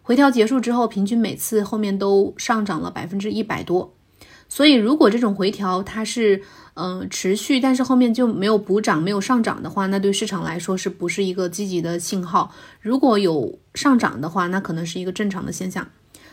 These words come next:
另外还有一个清晰的信号，就是刚刚说的死亡交叉。在六月二十二号的时候，比特币价格进入了死亡交叉点，也就是说，比特币的五十天移动平均线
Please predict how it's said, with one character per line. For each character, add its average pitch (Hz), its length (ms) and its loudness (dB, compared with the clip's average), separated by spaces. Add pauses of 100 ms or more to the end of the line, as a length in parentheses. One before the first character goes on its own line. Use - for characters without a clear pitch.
(120)
另 302 120 8
外 302 100 10
还 240 80 4
有 240 80 6
一 226 100 4
个 208 160 2
清 233 240 0
晰 233 140 -2
的 214 100 2
信 214 160 -2
号， 202 140 0
就 196 100 0
是 196 80 -2
刚 196 140 -4
刚 190 80 -2
说 196 140 -2
的 185 120 0 (220)
死 - 220 -6
亡 170 240 -2
交 196 200 2
叉。 208 300 -2 (260)
在 220 220 0
六 226 160 4
月 233 80 4
二 208 180 2
十 220 120 -2
二 226 100 0
号 220 100 0
的 190 60 4
时 196 160 -4
候， 196 100 2
比 190 160 -4
特 190 140 -4
币 202 160 -4
价 202 180 -2
格 185 140 -2
进 214 180 -2
入 202 200 0
了 180 100 -2
死 - 180 -8
亡 175 220 -4
交 196 160 -2
叉 202 160 -4
点， 185 220 -4 (340)
也 185 80 -4
就 208 140 4
是 214 80 4
说， 220 260 2
比 175 160 -4
特 196 140 -4
币 226 120 0
的 196 140 2
五 175 160 -2
十 190 160 -4
天 233 380 2
移 180 160 -4
动 226 180 2
平 185 220 -4
均 226 200 2
线 233 300 -2